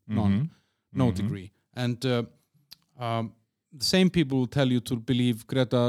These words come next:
Speaker 1: Thunberg on, on, on climate change.
Speaker 2: Mm-hmm.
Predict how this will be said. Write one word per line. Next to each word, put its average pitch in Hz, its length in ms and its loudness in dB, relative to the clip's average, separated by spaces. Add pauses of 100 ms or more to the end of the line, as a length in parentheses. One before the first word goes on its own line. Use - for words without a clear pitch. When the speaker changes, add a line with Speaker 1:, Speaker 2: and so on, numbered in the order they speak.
Speaker 1:
Thunberg 165 360 2 (100)
on, 120 200 0
on, 113 380 0
on 107 380 0 (100)
climate 180 280 6
change. 85 460 -10 (100)
Speaker 2:
Mm-hmm. 92 200 -8